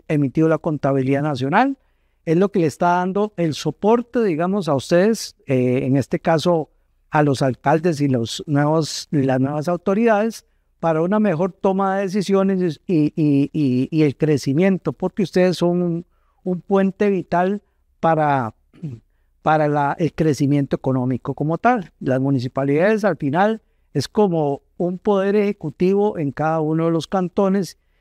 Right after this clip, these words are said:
Es una contabilidad com-, compleja, pero yo sé que con disposición y con, y con entendimiento de este tipo de normas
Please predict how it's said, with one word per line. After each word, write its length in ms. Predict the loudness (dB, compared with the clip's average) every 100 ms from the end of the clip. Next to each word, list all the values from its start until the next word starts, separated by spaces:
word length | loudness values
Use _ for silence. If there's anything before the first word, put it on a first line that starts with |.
| -4
Es 160 | 0 2
una 160 | 2
contabilidad 680 | 0 -2 0 0 2 0 -2
com-, 200 | -4 -6 _ _
compleja, 580 | -8 -6 0 2 2 -4 _ _ _ _ -4
pero 200 | -2 0
yo 200 | 0 0
sé 220 | -2 -2
que 440 | 0 2 0 -2 _ -6
con 240 | -2 0
disposición 840 | 0 0 -2 0 0 2 2 2 0
y 100 | -2
con, 260 | -4 -6 0
y 240 | 2 2
con 240 | 0 0 0
entendimiento 800 | 0 0 0 0 0 0 0
de 80 | 0
este 200 | 0 -4
tipo 340 | -2 -2 0 0
de 60 |
normas 480 | 2 0 0 -4